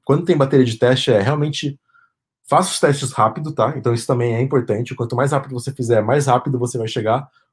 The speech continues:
no final da esteira e vai chegar na shortlist que, que vai tá separado lá nesse software. E invista tempo pra você fazer esse teste, tá? Faça o teste com calma, realmente, eh, invista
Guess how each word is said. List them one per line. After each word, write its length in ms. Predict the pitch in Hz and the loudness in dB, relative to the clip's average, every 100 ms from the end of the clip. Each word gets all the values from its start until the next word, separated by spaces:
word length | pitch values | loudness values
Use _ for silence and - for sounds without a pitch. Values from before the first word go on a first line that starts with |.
| - | -10
no 80 | |
final 340 | 127 135 117 113 | -8 -4 -2 0
da 100 | 113 | -2
esteira 320 | - 117 110 | -2 -2 0
e 20 | |
vai 160 | 107 107 | 2 2
chegar 440 | 113 - 131 117 | -2 -2 0 2
na 120 | 139 | 2
shortlist 680 | 139 127 120 123 117 135 127 | 2 0 0 -2 -2 -4 -8
que, 440 | 117 110 107 104 101 | -8 -8 -6 -6 -6
que 140 | - | -8
vai 100 | 107 | -6
tá 100 | 107 | -6
separado 540 | 104 - 110 101 127 120 | -8 -2 0 2 2 2
lá 160 | 104 | 0
nesse 220 | 107 - | -2 -8
software. 480 | - 104 107 - 170 - _ _ _ _ | -4 -2 -2 -6 -10 -12 _ _ _ _
E 280 | - 170 170 _ - | 2 2 2 _ -4
invista 480 | 160 135 156 185 151 | 0 2 2 0 2
tempo 340 | 139 131 - | 2 2 0
pra 100 | 131 | 0
você 200 | 123 - | 0 -4
fazer 180 | 123 117 | -6 -6
esse 140 | 117 | -6
teste, 320 | 104 90 - | -2 -2 -4
tá? 200 | - 92 101 _ | -6 -8 -8 _
Faça 200 | 123 127 | -4 -2
o 20 | |
teste 220 | 156 143 | -2 -4
com 100 | - | -6
calma, 460 | 127 120 131 127 120 | -2 2 4 2 0
realmente, 480 | 117 117 131 131 120 - - _ - | 0 -2 -6 -8 -10 -16 -20 _ -6
eh, 380 | 110 104 104 107 | -4 -2 -4 -4
invista 840 | 120 117 156 - 139 131 113 - | -4 -2 -4 0 4 4 4 -2